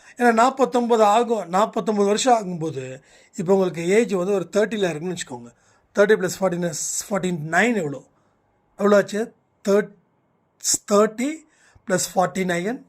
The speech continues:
செவன்ட்டி நைன். So, இந்த ஜென்மா முடிஞ்சிடும். கரெக்ட் தானே? அப்போ, கடவுள் சீக்கிரமா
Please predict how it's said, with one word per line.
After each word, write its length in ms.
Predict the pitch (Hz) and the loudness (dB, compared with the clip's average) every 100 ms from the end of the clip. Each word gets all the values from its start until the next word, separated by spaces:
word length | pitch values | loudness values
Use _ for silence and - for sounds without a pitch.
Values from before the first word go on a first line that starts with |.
| _ - - | _ -12 -8
செவன்ட்டி 400 | 175 147 147 151 | -6 -6 -8 -10
நைன். 380 | 143 127 127 131 _ _ | -12 -12 -16 -18 _ _
So, 200 | - 208 | -14 -10
இந்த 280 | 165 147 135 | -8 -8 -8
ஜென்மா 220 | 143 156 147 | -8 -8 -10
முடிஞ்சிடும். 360 | 127 127 - _ _ _ _ _ _ _ _ | -12 -16 -20 _ _ _ _ _ _ _ _
கரெக்ட் 280 | - 151 147 | -4 -4 -4
தானே? 200 | 135 131 135 - _ _ _ _ _ - - | -10 -12 -16 -20 _ _ _ _ _ -20 -2
அப்போ, 580 | 220 247 233 165 208 311 _ _ _ _ _ _ _ _ _ _ | 4 4 4 -2 -2 -8 _ _ _ _ _ _ _ _ _ _
கடவுள் 380 | - 240 320 311 | 4 6 6 4
சீக்கிரமா 1300 | - - 311 302 - 302 262 208 208 180 123 139 | 4 4 4 2 0 4 4 4 -2 -4 -8 -14